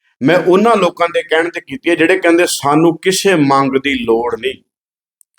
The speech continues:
ਆ ਜਿਹੜੇ ਚਾਲੀ ਪੰਤਾਲੀ ਦਲਾਲ ਨੇ ਨਾ, ਡੱਲੇਵਾਲ ਵਰਗੇ, ਕਹਿੰਦੇ, "ਇਹਨਾਂ ਤੋਂ ਸਾਡਾ ਖਹਿੜਾ ਛੁਡਾ ਦਿਓ, ਅਸੀਂ ਆਪਣੇ ਘਰੇ ਵਸਦੇ, ਰਸਦੇ ਹਾਂ, ਹੱਸਦੇ ਹਾਂ, ਸਾਨੂੰ ਕਿਤੇ ਜਾਣ ਦੀ ਲੋੜ ਨਹੀਂ।"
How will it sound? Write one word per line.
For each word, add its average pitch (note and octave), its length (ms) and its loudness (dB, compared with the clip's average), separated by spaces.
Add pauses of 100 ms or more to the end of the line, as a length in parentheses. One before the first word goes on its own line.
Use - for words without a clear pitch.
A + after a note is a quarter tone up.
ਆ D#3 80 2
ਜਿਹੜੇ F3 260 2 (460)
ਚਾਲੀ D#3 360 4
ਪੰਤਾਲੀ D#3 420 0 (120)
ਦਲਾਲ C3 440 2
ਨੇ D3+ 100 -4
ਨਾ, A3 120 -2
ਡੱਲੇਵਾਲ C#3+ 580 2
ਵਰਗੇ, C#3 320 -2 (300)
ਕਹਿੰਦੇ, E3+ 380 0
"ਇਹਨਾਂ F3 360 2
ਤੋਂ E3 200 -2
ਸਾਡਾ D3+ 460 0 (340)
ਖਹਿੜਾ E3 320 2
ਛੁਡਾ C3+ 300 0
ਦਿਓ, E3+ 220 -2 (560)
ਅਸੀਂ E3 200 0
ਆਪਣੇ D#3+ 340 2
ਘਰੇ D#3+ 240 4
ਵਸਦੇ, B2 420 0
ਰਸਦੇ B2+ 340 0
ਹਾਂ, C#3+ 160 -2
ਹੱਸਦੇ G#2+ 300 -8
ਹਾਂ, E2+ 60 -16 (920)
ਸਾਨੂੰ D#3+ 300 2
ਕਿਤੇ E3 180 -2
ਜਾਣ C3 240 0
ਦੀ G#2+ 100 -4
ਲੋੜ F#2+ 260 -12
ਨਹੀਂ।" - 120 -20